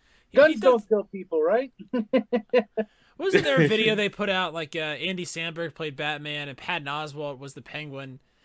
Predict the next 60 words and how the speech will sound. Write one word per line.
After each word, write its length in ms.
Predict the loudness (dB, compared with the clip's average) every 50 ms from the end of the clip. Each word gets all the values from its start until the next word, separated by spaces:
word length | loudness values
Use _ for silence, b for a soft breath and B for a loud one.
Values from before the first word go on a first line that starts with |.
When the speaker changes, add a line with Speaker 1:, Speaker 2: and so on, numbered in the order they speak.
| _ _ _ _
Speaker 1:
and 120 | -12 -10
he 100 | -8 -8
was 200 | -8 -8 -8 -6
like, 400 | -6 -4 -4 -4 -4 -6 -8 -14 _ _ _ _ _ _ _ _ _ _
like, 200 | -8 -6 -6 -6
saying, 320 | -6 -4 -2 -2 -2 2
"Oh, 180 | 2 2 2 2
no, 200 | 2 2 2 2
I 80 | 2 2
knocked 300 | 4 4 4 2 2 -4
him 120 | -2 2
out." 200 | 2 2 2 0
And 80 | -2 -4
they're 80 | -2
like, 160 | -2 -4 -2
"No, 200 | 6 8 8 10
you 180 | 10 8 4 2
killed 260 | 6 6 6 8 8 6
that 180 | 4 4 2
guy. 180 | -2 -2 -2 -2
He's 220 | -2 -2 -2 -2
really 320 | -2 -2 0 0 0 0 -2
dead." 420 | 0 2 2 2 2 2 0 -4
And 160 | -10 -10 -10
then, 140 | -10 -10 -10
you 180 | -10 -10 -2 4
know, 300 | 4 4 4 4 0 0 0
he's 100 | 0 -2
like, 240 | -2 -2 -2 -6 -12
"No, 260 | -10 -6 -4 -2 -2
no, 200 | 0 0 0 0
no, 160 | 0 0 0
he's 160 | 0 -2 -6 -6
asleep. 400 | -6 -6 -4 -4 -4 -4 -4 -6
He 80 | -8
went 180 | -6 -6 -6 -4
nighty-night." 540 | -4 -4 -4 -6 -6 -8 -8 -10 -10 -10 -8
Like, 160 | -8 -6 -4
it 120 | -6 -6 -4
feels 260 | -4 -4 -2 -2 -4
like 100 | -4 -4
that's 220 | -4 -6 -6 -6 -6
some, 300 | -10 -10 -10 -12 -14 -12
some 160 | -12 -10 -10
of 60 | -8
what's 200 | -8 -8 -8 -6
going 260 | -4 -4 -4 -4 -4
on. 300 | -8 -8 -8 -8 -8 -10 -14 _ _ _ _ _ _ _ _ _
And, 160 | -8 -6 -4
and 160 | -4 -2 -2 -4
it 60 | -2
makes 280 | -2 0 0 0 0 0
it 100 | -2 0
hard 260 | 2 4 2 2 2
to, 300 | 0 -2 -2 0 -2 -4 -6 -4
hard 200 | -4 -2 -2 -2
to 60 | -2
almost 460 | -2 -2 -4 -4 -6 -6 -8 -10 -12
root 300 | -8 -6 -6 -6 -6 -8
for 480 | -10 -10 -8 -6 -6 -6 -8 -10 -12